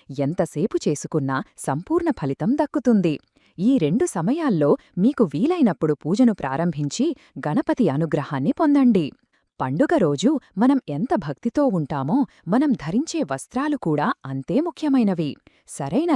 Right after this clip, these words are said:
రంగు బట్టలు వేసుకోవడం వల్ల మనకు గ్రహాల అనుకూలత కూడా లభిస్తుంది. రెండు వేల ఇరవై ఐదులో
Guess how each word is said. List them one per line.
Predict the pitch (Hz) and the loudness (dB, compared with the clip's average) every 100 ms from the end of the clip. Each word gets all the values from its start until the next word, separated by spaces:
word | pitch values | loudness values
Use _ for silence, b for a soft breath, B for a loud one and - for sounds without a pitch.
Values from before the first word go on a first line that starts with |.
| 175 | 0
రంగు | 160 294 220 | 0 -2 -2
బట్టలు | 147 196 165 143 | -4 0 0 -2
వేసుకోవడం | 143 - 185 165 151 135 | -6 0 0 2 -2 -4
వల్ల | 131 131 320 b b - | -4 -2 -2 b b -2
మనకు | 240 196 254 202 | 0 0 -2 -2
గ్రహాల | 143 180 330 339 143 | -4 -4 -4 -4 -2
అనుకూలత | 233 320 247 139 139 | 0 0 0 -2 -6
కూడా | 135 143 330 | -6 -4 -4
లభిస్తుంది. | 254 269 - 226 185 160 - _ b b - 165 | -4 -4 -4 -2 0 -2 -6 _ b b -8 -2
రెండు | 247 370 | 0 0
వేల | 349 269 143 | 0 -2 -2
ఇరవై | 165 277 208 139 | -2 0 0 -2
ఐదులో | 143 143 | -4 -2